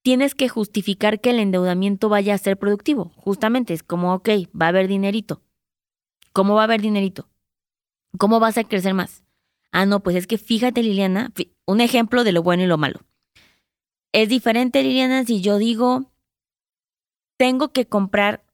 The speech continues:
mil agendas porque ese proveedor me pide ese mínimo de agendas, que son mil, pero me recorta un treinta por ciento mis gastos",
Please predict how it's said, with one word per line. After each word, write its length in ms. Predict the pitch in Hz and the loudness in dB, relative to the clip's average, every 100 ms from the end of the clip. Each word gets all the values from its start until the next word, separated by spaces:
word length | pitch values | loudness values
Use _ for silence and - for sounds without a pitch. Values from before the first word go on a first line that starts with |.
| - | -4
mil 420 | 214 233 254 254 | 0 2 2 0
agendas 720 | 214 - 220 240 403 - - _ _ _ _ _ _ - | -4 -2 -2 -2 -4 -6 -20 _ _ _ _ _ _ 0
porque 440 | 226 220 247 262 | 0 2 2 2
ese 180 | 262 294 | 2 0
proveedor 680 | 277 226 196 190 269 - _ _ _ _ _ _ _ _ | 0 0 2 0 0 -4 _ _ _ _ _ _ _ _
me 240 | 214 214 | 2 2
pide 500 | 208 247 240 240 - _ _ _ | 2 0 2 0 -4 _ _ _
ese 320 | - 285 - 294 | 0 0 2 2
mínimo 440 | 269 262 254 220 | 2 2 2 0
de 60 | 190 | 0
agendas, 400 | 180 202 226 - | -2 -2 -4 -4
que 100 | 185 | -4
son 220 | 190 196 | 0 2
mil, 160 | 240 480 - _ _ _ | 2 -2 -6 _ _ _
pero 180 | 226 220 | 2 2
me 240 | 214 208 202 | 2 2 2
recorta 600 | 208 208 254 254 - 269 | -2 -2 -2 -2 -2 -2
un 140 | 247 | -4
treinta 480 | - 254 247 240 254 | -2 0 0 0 -2
por 220 | - 208 | 0 -2
ciento 360 | 190 214 214 226 | 0 -4 -2 -4
mis 200 | 208 170 | -4 -2
gastos", 420 | 170 165 - - | -4 -4 -14 -20